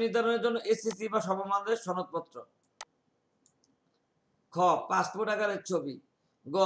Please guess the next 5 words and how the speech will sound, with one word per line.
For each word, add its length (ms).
সর্বোচ্চ 440
শিক্ষাগত 540
যোগ্যতা 360
সনদপত্র। 440
এখন 140